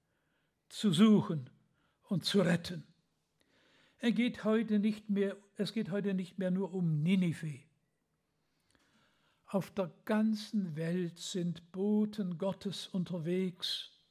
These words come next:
Sie tragen die Botschaft von der Liebe Gottes zu allen Menschen in die weite Welt. Und in aller Welt hören Menschen den Ruf zu Buße und Umkehr.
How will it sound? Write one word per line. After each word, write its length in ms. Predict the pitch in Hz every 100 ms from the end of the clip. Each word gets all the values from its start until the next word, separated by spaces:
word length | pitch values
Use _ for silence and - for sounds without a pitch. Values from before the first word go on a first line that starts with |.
| _ _ _ _ _ _ _ _ _ -
Sie 320 | 160 214 208
tragen 560 | 190 202 214 190 190
die 140 | 165 180
Botschaft 680 | 143 208 208 - 208 175 -
von 180 | 208 180
der 100 | 180
Liebe 460 | 185 220 220 208
Gottes 480 | 208 196 202 - -
zu 260 | - 214 -
allen 380 | 208 233 254 226
Menschen 540 | 226 226 - 226 - - _ _ _
in 140 | - 180
die 160 | 175
weite 340 | 175 156 160 156
Welt. 440 | 127 - _ - _ _ _ _ _ _ _ _ _ _ _ _ _ _ _ _ - -
Und 140 | 175
in 200 | 170 170 -
aller 320 | 196 190 190
Welt 360 | 175 175 160 -
hören 420 | 170 180 170 170
Menschen 400 | 160 165 156 175
den 200 | 156 156
Ruf 540 | 147 180 190 175 -
zu 220 | - 202 139
Buße 400 | 165 180 165 190
und 140 | 151
Umkehr. 500 | 165 143 117 165 -